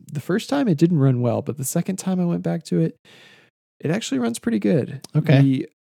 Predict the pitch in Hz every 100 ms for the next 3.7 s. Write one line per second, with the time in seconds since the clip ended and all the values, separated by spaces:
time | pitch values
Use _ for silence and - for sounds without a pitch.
0 | _ - 139 131 127 123 120 - 139 -
1 | - - 143 - 180 175 160 147 143 143
2 | 139 147 139 131 131 139 131 127 - 127
3 | 127 127 120 127 131 117